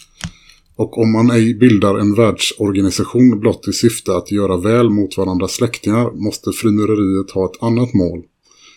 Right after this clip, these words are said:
Ett mål som är av sådan art att man ej vågar tala öppet och som alltså behöver en vacker täckmantel. Fyra. Man blir frimurare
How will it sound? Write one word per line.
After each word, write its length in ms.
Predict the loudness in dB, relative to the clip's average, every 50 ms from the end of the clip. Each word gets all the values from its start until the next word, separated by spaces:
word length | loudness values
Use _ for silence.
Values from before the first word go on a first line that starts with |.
| _ _ _ _ _ -8
Ett 140 | -8 -4 0
mål 320 | 2 4 4 4 4 2 -2
som 240 | -4 -2 -2 -2 0
är 120 | 0 -2
av 120 | -2 -2 -4
sådan 400 | -4 -2 -2 -2 -2 -2 -4 -2
art 380 | -2 -2 -2 -2 -4 -6 -12 -10 -6
att 180 | -6 -4 -2
man 160 | -2 -4 -4 -2
ej 300 | -2 0 0 0 -2 -2
vågar 480 | -4 -4 -2 0 0 0 0 0 -2 -4
tala 340 | -4 -6 -4 -2 -2 -2 -2
öppet 460 | -4 -4 -6 _ -2 -2 -2 -2 -6 -18 -20 -16 _
och 180 | -8 -8 -8 -6
som 320 | -8 -6 -4 -2 -2 -2 -2
alltså 480 | -2 -4 -4 -4 -6 -6 -4 -4 -4
behöver 440 | -4 -4 -2 -2 0 0 0 0 -2
en 140 | -2 -2 -4
vacker 380 | -4 -6 -8 -8 -8 -6 -6 -6
täckmantel. 840 | -6 -6 -6 -6 -6 -6 -6 -6 -4 -4 -4 -8 -8 -12 -12 -12 -12 _ _ _ _ _ _ _ _ _ _ _ _ _ _ _ _ _ _ _ _ _ _ _ -16 -16 -16 _ _ _ _ -8 0 2
Fyra. 340 | 2 2 2 2 0 -2 -4 -6 _ _ _ -20 -20 -20 -18 -20 -20 -20 -20 _ _ _ _ _ _ -4
Man 160 | -2 -2 2
blir 280 | 4 6 6 6 6 4
frimurare 720 | 2 2 4 4 4 4 2 2 2 2 2 0 0